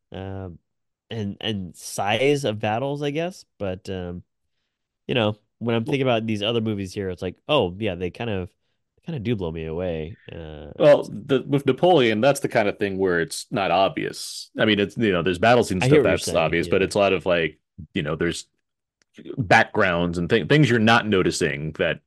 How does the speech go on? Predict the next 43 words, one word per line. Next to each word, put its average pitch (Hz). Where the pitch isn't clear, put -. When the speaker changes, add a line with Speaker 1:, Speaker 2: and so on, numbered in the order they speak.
Speaker 2:
you 87
don't 92
realize 92
are 76
visual 78
effects, -
which 71
is 71
something 78
Ridley 78
Scott's -
very 85
good 82
at 82
doing. 85
Speaker 1:
That's -
Speaker 2:
That's, 90
Speaker 1:
true, -
yeah. 90
Speaker 2:
that's -
Speaker 1:
You've 90
Speaker 2:
the 107
Speaker 1:
seen 107
it 101
in 101
The 92
Martian 85
specifically, 85
like, 78
where 80
I 92
didn't, 85
you 101
know, 87
he, 98
he 110
actually -
adds 92
a 90
lot 87
of 82
texture, 80
uh, 80